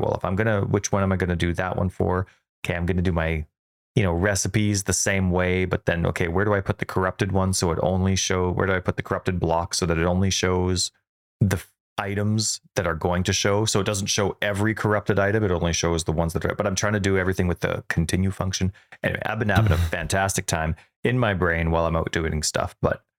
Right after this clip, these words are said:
Speaker 1: in terms of gameplay, uh, I've been very
Speaker 2: Mm-hmm.
Speaker 1: kind. My wife's been very patient with me, but I've told her now.
Speaker 2: Did you just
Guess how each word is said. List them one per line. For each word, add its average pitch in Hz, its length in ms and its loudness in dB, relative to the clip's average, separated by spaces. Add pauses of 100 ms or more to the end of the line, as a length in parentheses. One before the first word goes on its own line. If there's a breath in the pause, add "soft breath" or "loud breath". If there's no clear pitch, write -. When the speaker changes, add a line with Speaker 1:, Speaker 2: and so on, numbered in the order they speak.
(180)
Speaker 1:
in 104 100 -2
terms 127 220 0
of 117 80 0
gameplay, 110 540 0 (240)
uh, 85 300 -2
I've - 60 -2
been 90 120 2
very 110 180 4
Speaker 2:
Mm-hmm. - 140 0
Speaker 1:
kind. 85 160 0
My 90 100 0
wife's 87 220 0
been 90 160 0
very 98 200 0
patient - 440 -2
with 87 160 0
me, 101 240 0
but 110 100 0
I've 95 160 0
told 117 240 0
her 123 100 4
now. 107 220 2
Speaker 2:
Did 110 300 0
you 120 100 2
just - 460 -2